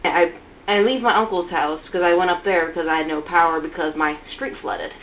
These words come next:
I'm walking back from my uncle's house, and I see, you know, a moron walking up the street in a wetsuit, holding an inner tube,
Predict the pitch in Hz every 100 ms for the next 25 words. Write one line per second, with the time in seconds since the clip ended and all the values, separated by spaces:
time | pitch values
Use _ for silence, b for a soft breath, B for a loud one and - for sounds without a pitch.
0 | - - 196 214 220 196 180 - 175 175
1 | 175 147 - 131 143 151 143 139 151 190
2 | 170 160 160 B B B B B - 131
3 | 151 180 175 160 156 170 180 175 156 151
4 | - - 165 160 151 - - 170 151 147
5 | 156 - 190 196 - - 190 175 175 170
6 | 175 170 160 160 175 160 - 160 156 156
7 | 156